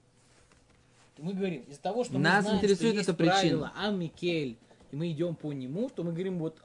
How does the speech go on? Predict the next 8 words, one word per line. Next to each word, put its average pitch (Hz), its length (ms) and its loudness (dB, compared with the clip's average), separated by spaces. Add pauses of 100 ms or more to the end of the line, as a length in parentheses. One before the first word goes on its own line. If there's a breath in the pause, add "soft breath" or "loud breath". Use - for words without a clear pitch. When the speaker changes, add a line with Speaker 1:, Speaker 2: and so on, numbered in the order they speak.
Speaker 1:
Абу 170 240 -6
Шауль 165 300 -2
сказал, 208 500 -8 (300 soft breath)
мы 208 140 -2
по 175 120 -6
нему 170 320 0
идём. 127 420 -4 (680)
Speaker 2:
Беседа. - 340 -10